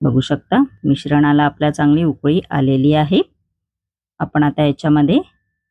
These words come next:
मॅगीचे जे नूडल्स आहेत ते घालणार आहोत व परतवून घ्यायचं आहे चांगलं. मस्तपैकी याला चांगली उकळी आणायची आहे. थोडंसं पाणी आहे ते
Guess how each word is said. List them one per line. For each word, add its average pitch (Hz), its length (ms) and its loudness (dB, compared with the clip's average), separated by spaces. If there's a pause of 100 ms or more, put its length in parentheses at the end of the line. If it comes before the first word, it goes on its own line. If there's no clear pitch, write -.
(280)
मॅगीचे 147 520 0
जे 156 140 -2
नूडल्स 147 520 0
आहेत 160 240 -2 (440)
ते 143 100 -2
घालणार 151 400 2
आहोत 185 280 0 (1800)
व 147 100 0
परतवून 151 600 0
घ्यायचं 156 560 0
आहे 160 200 -2
चांगलं. 165 380 0 (840)
मस्तपैकी 147 600 -2
याला 151 240 0
चांगली 156 380 0
उकळी 151 320 0
आणायची 156 520 0
आहे. 175 240 0 (840)
थोडंसं 147 340 0
पाणी 151 380 2
आहे 185 240 2 (340)
ते 147 60 -8